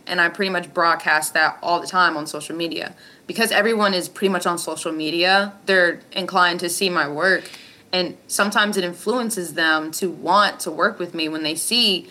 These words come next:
the content and how fast I, you know, turn them right in.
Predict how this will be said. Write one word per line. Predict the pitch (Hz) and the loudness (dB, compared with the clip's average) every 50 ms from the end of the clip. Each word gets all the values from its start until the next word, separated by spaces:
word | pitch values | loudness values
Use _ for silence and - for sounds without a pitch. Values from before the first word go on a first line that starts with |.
| - - - | -20 -18 -12
the | - 165 | -12 -8
content | - - 156 165 185 196 196 196 190 208 196 190 190 185 175 165 | -2 2 4 4 6 4 4 2 -2 -2 0 0 0 0 -2 -2
and | 160 | 0
how | 160 147 151 | 0 0 -2
fast | - - - 190 190 208 214 208 214 214 - - | -2 -2 0 2 2 4 4 2 2 0 -2 0
I, | 202 190 185 190 185 - - - _ _ _ _ - - | 2 2 2 0 -2 -8 -14 -20 _ _ _ _ -18 -10
you | - 185 180 | -8 -4 -2
know, | 175 170 151 156 156 | 0 2 2 2 0
turn | - - - 196 196 196 | -2 -4 -2 0 0 0
them | 180 170 165 160 | 0 -2 0 2
right | 180 190 196 196 | 2 4 4 2
in. | 170 170 170 175 185 185 185 190 | 0 0 -2 -2 -2 -2 -2 -4